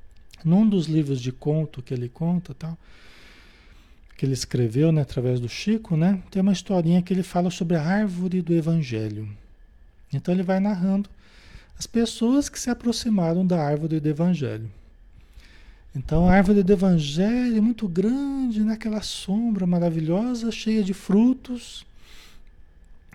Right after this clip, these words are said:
E aí o, o narrador vai contando que cada um que se aproximava da árvore do evangelho tinha uma atitude diferente.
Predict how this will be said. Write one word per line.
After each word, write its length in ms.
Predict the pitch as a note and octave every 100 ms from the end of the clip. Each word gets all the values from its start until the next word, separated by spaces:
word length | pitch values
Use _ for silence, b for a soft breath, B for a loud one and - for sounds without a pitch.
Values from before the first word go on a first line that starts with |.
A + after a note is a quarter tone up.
| - E3+
E 80 |
aí 340 | E3+ F#3 G#3 G#3+ B B B B - B3
o, 300 | D#3 D#3+ D3
o 40 |
narrador 720 | D#3 C#3+ D3+ B2+ C3 E3 G3+
vai 160 | F3+ F#3+
contando 880 | G#3+ A#3+ C4 - F3 E3+ F3 G#3 A#3 - b b b b b b - -
que 100 | G3
cada 480 | F3+ D4 D#4 B3 A3+
um 200 | A3 D4+
que 100 | -
se 120 | -
aproximava 1000 | A3+ G#3 G3 - E3+ C#3 C3 B2 A2+ A2+ A#2
da 180 | C#3 C#3
árvore 420 | E3+ F3 D#3 C#3
do 120 | C3
evangelho 640 | B2 B2+ B2 E3 F#3+ D3+ C3+
tinha 320 | - F3+ F3
uma 140 | F3
atitude 480 | E3+ F3 - D3 C#3
diferente. 720 | C#3 - F3+ D3 G#2+ - -